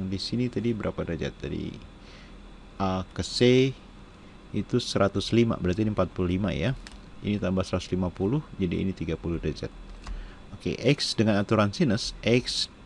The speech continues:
berbanding sinus empat puluh lima sama dengan yang diketahui ini delapan puluh ya. Delapan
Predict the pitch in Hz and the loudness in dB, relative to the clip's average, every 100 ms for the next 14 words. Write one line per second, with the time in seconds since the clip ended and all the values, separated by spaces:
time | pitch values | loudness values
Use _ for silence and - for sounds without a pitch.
0 | - - 92 90 85 90 90 87 - - | -18 -2 2 4 4 4 4 0 -2 2
1 | 151 147 - - - - 95 92 - 101 | 4 4 2 -2 -4 -2 0 0 2 4
2 | 107 85 78 180 - - - - - - | 4 4 2 0 -2 -14 -14 -14 -14 -16
3 | - - - - - - - - - - | -16 -16 -16 -14 -14 -14 -16 -12 -12 -10
4 | - 101 95 92 95 110 110 95 87 92 | -2 0 2 2 2 2 2 2 2 2
5 | 98 92 87 87 110 110 80 113 - - | 2 2 0 -2 0 0 2 0 -2 -6
6 | 92 90 - 92 | -2 -2 0 0